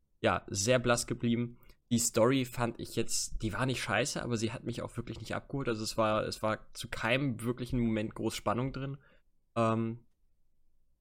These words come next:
ja, etwas schade, denn ich fand die Charaktere außerhalb des Villains wirklich gut. Ich fand die Locations top. Ich fand die Action wunderbar. Äh, und, äh, Roger Moore als Bond hat mir auch wieder richtig gut gefallen. Also ich muss sagen, ich bin von Moore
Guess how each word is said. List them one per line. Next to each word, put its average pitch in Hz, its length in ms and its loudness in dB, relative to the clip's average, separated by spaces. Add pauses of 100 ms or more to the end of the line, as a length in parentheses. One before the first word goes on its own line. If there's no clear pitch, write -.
(160)
ja, 110 280 2 (120)
etwas 120 260 0
schade, 127 380 2 (340)
denn 117 340 6
ich - 240 -4
fand 123 540 -2 (400)
die 113 500 2
Charaktere 127 760 0
außerhalb 135 560 0
des 107 200 -4
Villains 127 360 -2 (240)
wirklich 120 240 -8
gut. 156 300 0 (360)
Ich - 60 -18
fand 120 220 0
die 110 40 -6
Locations 143 580 0
top. - 280 -6 (400)
Ich - 140 -8
fand 113 240 0
die 117 120 -2
Action 151 380 2
wunderbar. 156 580 0 (420)
Äh, 127 120 4
und, 139 520 2
äh, - 60 -2
Roger 120 600 2
Moore 135 420 2
als 120 300 0
Bond 123 340 -2
hat - 140 -8
mir 127 160 0
auch - 240 -6
wieder 110 260 0
richtig 131 540 -4
gut 123 160 -4
gefallen. - 400 -2
Also 113 160 2
ich 117 100 -6
muss 147 140 2
sagen, 139 320 2
ich - 140 -10
bin 131 120 2
von 120 300 2
Moore 175 360 4